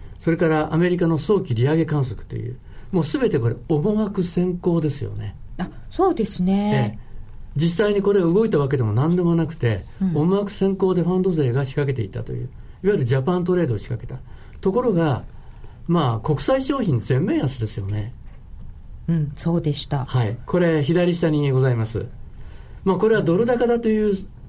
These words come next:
Speaker 1: まあ、影響もあるかもしれませんが、この国際商品が下落しているというのは、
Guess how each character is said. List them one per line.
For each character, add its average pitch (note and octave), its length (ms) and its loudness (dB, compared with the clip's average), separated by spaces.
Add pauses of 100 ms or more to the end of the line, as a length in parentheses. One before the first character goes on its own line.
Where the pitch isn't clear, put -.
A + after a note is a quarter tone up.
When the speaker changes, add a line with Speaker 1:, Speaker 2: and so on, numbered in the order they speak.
(100)
Speaker 1:
ま F#3 100 4
あ、 - 40 4
影 G3+ 140 4
響 G3+ 120 4
も F#3 100 2
あ G#3+ 60 2
る G3 60 0
か E3 80 2
も B2 100 2
し A#2+ 120 -2
れ C3+ 80 2
ま C3 140 2
せ C3 120 0
ん G#2 100 0
が、 A2 340 0 (460)
こ G#3 100 0
の G#3+ 100 2
国 G3 160 -4
際 A3+ 200 2
商 A3+ 180 2
品 E3+ 220 2
が C#3 100 2
下 C3 100 2
落 E3+ 200 0
し - 80 -10
て F#3 80 2
い - 20 4
る F3+ 100 0
と F#3 80 -2
い C#3 40 2
う - 20 4
の B2 140 2
は、 C#3 240 0